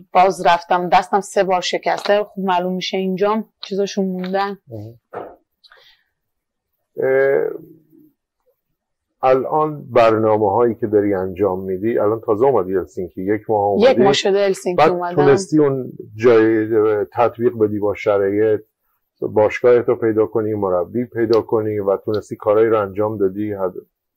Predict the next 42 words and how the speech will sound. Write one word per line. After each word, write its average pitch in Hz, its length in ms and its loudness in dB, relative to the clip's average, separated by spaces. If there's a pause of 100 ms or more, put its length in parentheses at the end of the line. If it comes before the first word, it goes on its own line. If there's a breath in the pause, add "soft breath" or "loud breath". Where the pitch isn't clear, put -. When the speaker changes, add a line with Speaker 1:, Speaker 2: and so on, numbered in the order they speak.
(120)
Speaker 1:
خب 233 320 0
اون 247 200 4
وقت 269 200 2
که 262 100 2
مثلاً 254 260 2
من 247 260 2
روانی 196 400 2
می 190 100 0
بودم، 214 280 0
یه 226 100 -2
مربی 202 460 2 (260)
داشتم 214 460 0
که 196 140 -4
مثل 208 460 0
مثلاً 202 380 -2
پدر 190 380 2
و - 20 4
دختر 170 520 0
بودیم. 170 420 -4 (520 loud breath)
یعنی 185 260 2
اونجا 233 260 4
دخترای 202 560 4
مثلاً 226 220 0
فنلاندی 185 580 2
هم 214 120 0
خیلی 220 320 0
زیاد 208 420 2
بود، 233 220 -4
اما، 220 360 2 (480 loud breath)
اه، 175 140 0
مثلاً 180 260 2
مربی 208 520 2
منو 220 420 0
خیلی 214 340 0
بیشتر 208 500 0
دوست 190 360 0
داشت، 175 280 0
بیشتر 196 360 2
مثلاً 196 240 -2
کوشش 190 320 0
می‌کرد 196 380 -2
من 190 200 0